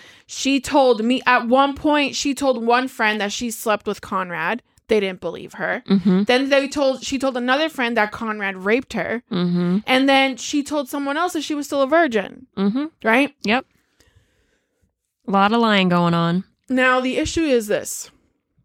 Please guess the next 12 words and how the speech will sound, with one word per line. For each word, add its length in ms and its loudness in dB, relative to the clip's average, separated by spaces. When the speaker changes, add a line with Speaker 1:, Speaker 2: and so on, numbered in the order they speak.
Speaker 1:
Something 480 -2
switched 520 0
in 100 0
her 260 -4
head. 360 -2
Because 300 2
from 220 0
one 180 4
day 140 0
to 120 -2
the 120 -2
next, 640 0